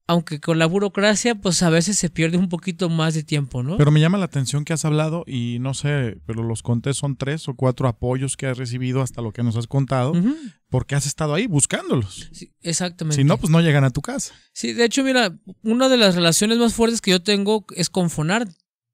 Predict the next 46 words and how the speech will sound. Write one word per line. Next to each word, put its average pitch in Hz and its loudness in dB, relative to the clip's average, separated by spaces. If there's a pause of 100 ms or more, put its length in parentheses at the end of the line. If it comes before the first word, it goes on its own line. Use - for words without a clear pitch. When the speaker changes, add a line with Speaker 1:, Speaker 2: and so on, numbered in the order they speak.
Speaker 2:
Ujú. 139 -16
Speaker 1:
en, 143 -4
a 135 -2
nivel 151 0
nacional. 175 -2 (680)
Aquí 180 -2
en 254 2
Tonalá 220 2
se 254 0
perdió 180 2
la 139 0
línea 170 0
de 123 -6
Fonart 143 -2
porque 151 -2
cerraron 147 0
todas 165 0
las 165 2
oficinas 151 0
centrales 143 -2
a 151 -4
nivel 127 -6
nacional 147 -8 (680)
y 180 -2
nadie 202 2
supo 208 -4
dónde 202 -2
quedó 175 -2
la 175 0
bolita, 139 -4
¿verdad? 131 -8
O 165 -6
sea, 143 -6
qué-, - -18
dónde 151 -2
había 143 -2
Speaker 2:
No 143 4
hay 175 4
Speaker 1:
contacto. 190 2
Speaker 2:
oficinas, 170 2
pero 135 0
sí - -4
existe 131 -2
a - 0
nivel 110 -2
nacional. 123 -4